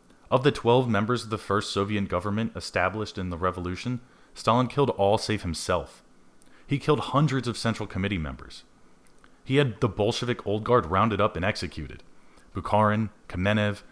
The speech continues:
Zinoviev, all former allies whom he had executed. Then he initiated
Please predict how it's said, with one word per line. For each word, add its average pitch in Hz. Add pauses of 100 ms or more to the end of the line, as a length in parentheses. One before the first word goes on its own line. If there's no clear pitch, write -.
(120)
Zinoviev, 104 (380)
all 123
former 135
allies 95 (160)
whom 104
he 98
had 87
executed. 80 (880)
Then 156
he 139
initiated 104